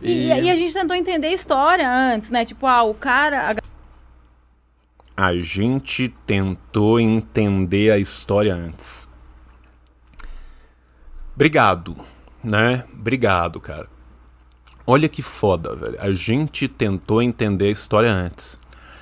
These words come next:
Speaker 3: Em vez de chegar bebendo da latrina da ideologia, a gente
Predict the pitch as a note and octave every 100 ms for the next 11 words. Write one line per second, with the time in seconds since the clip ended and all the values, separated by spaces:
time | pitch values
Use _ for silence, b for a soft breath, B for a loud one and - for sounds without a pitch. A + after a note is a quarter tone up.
0 | B G2 G#2+ G#2+ D#3+ C#3 A#2+ - A#2+ G2
1 | G2 F2+ G2 G2+ A#2 F2+ A2+ C3 A2+ G2
2 | F#2 G2 F#2+ F#2 - - A#2 C#3 C3 A2
3 | G2+ G2+ G2+ F#2+ G2+ F#2+ F#2+ F2 D#2+ D#2+
4 | F2+ G2 C#3 B2 F#2+ E2+ - - - -
5 | _ _ _ _ _ _ _ _ _ _
6 | _ _ _ _ _ _ _ - - A#2
7 | G2+ G2 F#2 - A#2 A2+